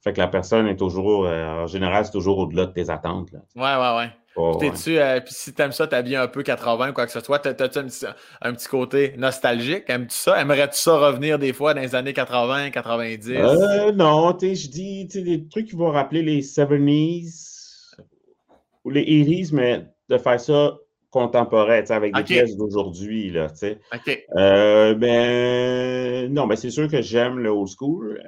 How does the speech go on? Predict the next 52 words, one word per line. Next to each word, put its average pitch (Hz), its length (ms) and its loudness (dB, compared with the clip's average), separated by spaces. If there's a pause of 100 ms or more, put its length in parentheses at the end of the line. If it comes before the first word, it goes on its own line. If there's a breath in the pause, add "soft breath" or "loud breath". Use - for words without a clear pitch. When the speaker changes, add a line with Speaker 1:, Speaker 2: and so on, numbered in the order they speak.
Speaker 1:
mais 104 600 -4
non, 92 280 0
là, 127 160 -4
je 131 60 -14
suis - 80 -20
quand 107 140 -2
même 104 280 -6 (480)
satisfait - 500 -2
d'être 92 220 0
en 90 160 0
vingt 90 140 -2
vingt 90 200 -4
et 92 80 -2
un, 82 180 -4
là, 95 200 -4
à 85 60 -6
part, 85 260 0
euh, 80 180 -4 (600)
à - 240 -10
part 90 100 2
la 85 140 2
covid, 92 340 2
<laughs> - 160 -20
tout 90 160 -6
est 85 80 2
nice, 85 380 -2
là. 98 100 -14 (720 loud breath)
Speaker 2:
As-tu, - 300 -4
as-tu - 220 -4
toujours 175 200 4
des, 170 220 4
des, 135 220 2
euh, 123 340 2
des 117 280 -2
relations 127 560 -2
de 135 120 -2
longue 110 340 -4
date 147 300 -4
par 151 140 0
rapport 139 340 0
à 127 240 2
primaire, 139 440 -2
secondaire ? 131 520 -2
As-tu 135 180 -2
encore 175 320 0
des 135 160 -4
bons 139 420 0
vieux 123 220 -6
chums 135 380 -4
que 113 100 -8
ça 110 180 -8
fait 120 280 -4